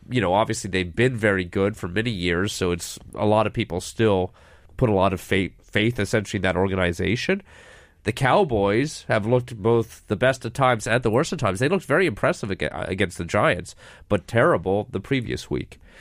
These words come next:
So that's, I think, a really intriguing matchup as far as learning more about whether or not these teams actually are going to be good or not. Because both the Cowboys and Seahawks, I think, are on a lot of people's lists as potential wild,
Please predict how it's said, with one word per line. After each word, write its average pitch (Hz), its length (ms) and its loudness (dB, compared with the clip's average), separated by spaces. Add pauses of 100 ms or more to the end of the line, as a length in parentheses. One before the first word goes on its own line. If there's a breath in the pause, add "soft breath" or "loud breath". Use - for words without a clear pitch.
(160 loud breath)
So 127 200 2
that's, 143 280 2
I 127 240 0
think, 123 220 -2
a 110 60 2
really 120 260 4
intriguing 120 480 -2
matchup 117 400 0
as 92 120 -6
far 98 240 2
as 92 160 -4 (280 soft breath)
learning 131 480 4
more 120 240 4
about 107 340 2
whether 113 260 2
or 107 40 -2
not 95 240 0
these 104 240 -4
teams 98 360 -4
actually 92 460 -2
are 82 300 2
going 85 260 -4
to 87 80 -10
be 92 120 -6
good 156 220 0
or 90 80 -2
not. 58 240 -8 (180)
Because 123 160 2
both 180 220 2
the 143 80 -6
Cowboys 131 440 0
and 143 240 0
Seahawks, 98 600 -2 (920 loud breath)
I 127 100 2
think, 143 200 2
are 135 100 4
on 135 180 4
a 107 80 0
lot 151 200 4
of 131 60 -4
people's 107 340 -4
lists 113 220 2
as 98 160 0
potential 101 500 -2
wild, 95 360 2